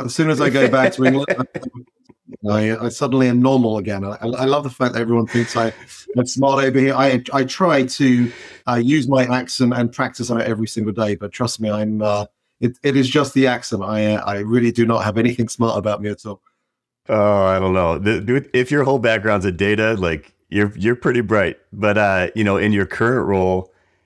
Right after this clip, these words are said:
Speaker 2: you really empower, you know, local operators to take action on their location's data. And so I would ask, you know, from your experience,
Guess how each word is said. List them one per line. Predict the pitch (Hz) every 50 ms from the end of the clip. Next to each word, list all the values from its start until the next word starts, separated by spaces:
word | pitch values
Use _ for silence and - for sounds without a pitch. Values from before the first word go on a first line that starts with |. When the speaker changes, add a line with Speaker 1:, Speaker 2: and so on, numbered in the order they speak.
| _ _ _ _ _ _ _
Speaker 2:
you | 85 90 110 135 131 123 120 110 104 -
really | - 90 98 113 117 110 107 98 -
empower, | 95 92 87 - 107 101 95 92 90 90 87 85 - -
you | - 90
know, | 85 80 85
local | 85 87 90 95 - 87 80
operators | 71 87 90 95 - - 87 85 78 71
to | - 90
take | - - 90 - - - -
action | 87 92 87 85 - - - 82 78 78 - - - _ _ _ _ _ _
on | - 98 98 92
their | 82 87 82 87
location's | 76 80 87 82 78 - - 104 104 107 - - 82 80 71 -
data. | - 92 87 82 87 95 - - _ _ _ _ _ _ _ _ _ _ _ _ _ _
And | - 92 87 85 82 - _
so | - - - 107 95
I | 101
would | 107 107
ask, | 95 92 92 92 92 - -
you | 87
know, | 76 76
from | 76 - 85 76 78
your | 78 92 127 135
experience, | 101 - - - - 92 82 80 82 82 80 80 82 90 - -